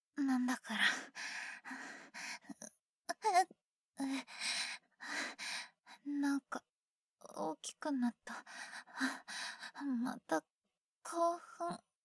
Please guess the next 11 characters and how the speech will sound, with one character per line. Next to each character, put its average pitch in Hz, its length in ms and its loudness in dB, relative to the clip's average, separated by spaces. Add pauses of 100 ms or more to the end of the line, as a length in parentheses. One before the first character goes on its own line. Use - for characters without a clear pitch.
(120)
し - 240 4
た。 311 100 2 (2000)
や - 100 -8 (180)
ば 311 160 4
す 311 360 -2
ぎ。 311 280 -4 (480)
死 - 760 -4
ん 320 140 -16
じ - 120 2
ゃ - 40 4
う。 - 20 2